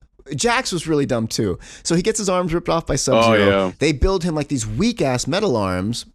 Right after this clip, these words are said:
Speaker 1: which is like, okay, they just built him these metal arms.
Speaker 2: He's got long mechanical, uh, T-Rex arms.
Speaker 1: But they're, like, skinny. And,
Speaker 2: But
Speaker 1: like,
Speaker 2: they're
Speaker 1: the whole
Speaker 2: skinny,
Speaker 1: time you're
Speaker 2: yeah.
Speaker 1: like, I was like, "Oh, they give him, like, skinny ass arms. That's a bunch of bullshit." But then when he gets his power,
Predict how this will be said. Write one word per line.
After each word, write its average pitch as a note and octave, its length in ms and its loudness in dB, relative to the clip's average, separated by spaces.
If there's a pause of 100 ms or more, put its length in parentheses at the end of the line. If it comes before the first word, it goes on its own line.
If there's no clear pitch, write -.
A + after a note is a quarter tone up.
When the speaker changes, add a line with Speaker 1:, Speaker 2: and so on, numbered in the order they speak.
(140)
Speaker 1:
which D#3+ 220 -2
is F3+ 100 -2
like, D#3+ 260 -2
okay, C3 320 2
they C#3+ 120 -2
just C#3 160 -6
built C#3 200 2
him C3 100 0
these B2+ 160 -2
metal B2 220 0
arms. A#2 380 -2
Speaker 2:
He's F3 160 2
got G3 180 4
long D#3+ 480 2
mechanical, C#3+ 840 -2 (960)
uh, B2+ 240 6
T-Rex C3 460 0
arms. E2 360 -2
Speaker 1:
But - 100 0
they're, G3 100 2
like, D#3+ 140 0
skinny. E3 500 0
And, C3+ 160 0
Speaker 2:
But F3 60 4
Speaker 1:
like, G3+ 100 4
Speaker 2:
they're - 20 2
Speaker 1:
the F3 60 2
whole G3+ 80 2
Speaker 2:
skinny, B3+ 120 4
Speaker 1:
time G#3+ 120 4
you're - 180 4
Speaker 2:
yeah. A#2+ 100 4
Speaker 1:
like, F2+ 100 -4 (300)
I C3 80 -2
was D#3+ 80 0
like, F#3 160 -4
"Oh, A3+ 300 0
they C#3 120 2
give F#3 140 0
him, F#3+ 80 -4
like, D#3 140 -4
skinny F#3+ 300 -4
ass F3+ 160 -4
arms. G3+ 180 -6
That's G3 100 -8
a E3+ 40 -10
bunch F3 140 -6
of E3+ 40 -12
bullshit." G3 400 -4 (240)
But - 100 -4
then A#3 80 2
when A#3 120 0
he A3+ 80 -2
gets A#3 220 0
his F3+ 120 -2
power, D3 680 -2